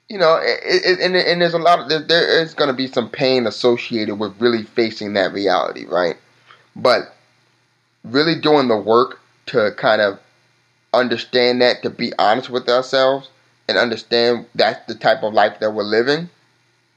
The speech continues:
it's gonna, uh, pay dividends in the end. You're gonna see the result in the end where we can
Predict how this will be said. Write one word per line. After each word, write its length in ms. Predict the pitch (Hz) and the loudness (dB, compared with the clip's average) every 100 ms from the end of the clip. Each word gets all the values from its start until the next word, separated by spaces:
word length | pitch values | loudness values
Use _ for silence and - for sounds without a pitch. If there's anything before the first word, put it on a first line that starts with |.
| _ _ - - | _ _ -20 -4
it's 140 | 123 123 | -2 2
gonna, 200 | 135 123 | 2 4
uh, 520 | 113 - 107 104 98 | 2 2 4 4 2
pay 320 | - 143 120 | 0 -2 0
dividends 460 | 117 131 117 110 107 | 0 0 0 -2 -6
in 80 | 104 | -6
the 120 | - | -2
end. 460 | 104 98 101 98 | -2 -4 -10 -6
You're 100 | 110 | -2
gonna 220 | 117 120 107 | 0 -2 -4
see 460 | - 160 139 120 113 - _ | -10 -6 -4 -4 -8 -20 _
the 80 | 113 | -6
result 500 | 104 104 107 101 - | -4 2 2 2 -4
in 100 | 98 | -10
the 140 | 85 | -4
end 220 | 101 98 92 | -2 -2 -4
where 100 | 92 | -6
we 160 | 110 | -6
can 280 | 117 107 98 | -6 -8 -10